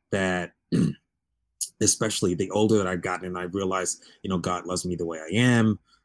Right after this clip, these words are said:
um, it helped me to just kind of really feel that, um,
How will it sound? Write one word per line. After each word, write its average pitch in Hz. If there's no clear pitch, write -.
um, 98
it 135
helped 214
me 185
to 135
just 123
kind 127
of 107
really 127
feel 127
that, 101
um, 98